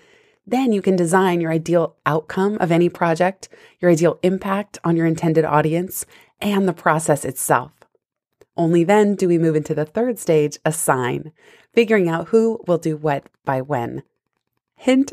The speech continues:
ideally, it's not you. The whole, the reason there's an entire stage called assign is so that we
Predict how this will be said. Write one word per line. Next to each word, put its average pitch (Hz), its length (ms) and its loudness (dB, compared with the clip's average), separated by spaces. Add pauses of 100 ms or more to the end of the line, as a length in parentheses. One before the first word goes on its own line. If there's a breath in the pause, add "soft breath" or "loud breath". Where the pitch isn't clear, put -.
ideally, 226 720 0
it's 160 220 -6
not 151 200 -2
you. 143 500 -4 (480 soft breath)
The 175 100 2
whole, - 320 0
the 185 100 -2
reason 190 360 -4
there's 185 160 4
an 165 80 2
entire 165 420 -2
stage 156 480 0
called 147 220 -6
assign 147 480 -2
is 165 80 -2
so 165 120 2
that 156 140 2
we 165 180 -2